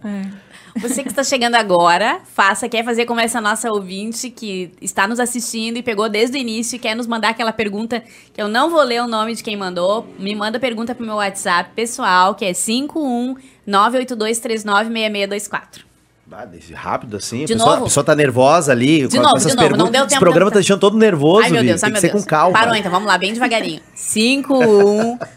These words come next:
Speaker 2: nove oito dois três nove meia meia vinte e quatro. Liga, não,
Speaker 3: Tem,
Speaker 2: não, liga
Speaker 3: tem como
Speaker 2: pra
Speaker 3: a
Speaker 2: mim, manda
Speaker 3: produção
Speaker 2: pra
Speaker 3: fazer esse número e botar na, na, na, tem como fazer? Ali, a produção vai fazer, vai anotar aí o número da Vivi, vai deixar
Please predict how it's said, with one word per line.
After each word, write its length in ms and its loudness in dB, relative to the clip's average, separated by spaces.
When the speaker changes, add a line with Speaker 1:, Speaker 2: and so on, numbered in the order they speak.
Speaker 2:
nove 640 0
oito 280 -2
dois 560 -2
três 400 -2
nove 420 -4
meia 420 -4
meia 360 -4
vinte 300 -12
e 60 -16
quatro. 440 -6
Liga, 360 -12
não, 60 -8
Speaker 3:
Tem, 100 2
Speaker 2:
não, 100 -8
liga 140 -4
Speaker 3:
tem 80 2
como 120 4
Speaker 2:
pra 20 6
Speaker 3:
a 20 6
Speaker 2:
mim, 60 2
manda 120 6
Speaker 3:
produção 340 4
Speaker 2:
pra 80 -2
Speaker 3:
fazer 340 2
esse 280 2
número 260 2
e 40 4
botar 360 2
na, 180 2
na, 180 2
na, 180 2
tem 300 -6
como 180 -8
fazer? 340 0
Ali, 160 4
a 60 2
produção 320 -2
vai 140 2
fazer, 360 2
vai 120 2
anotar 320 0
aí 120 2
o 60 -2
número 240 -2
da 140 4
Vivi, 240 -6
vai 120 0
deixar 560 -2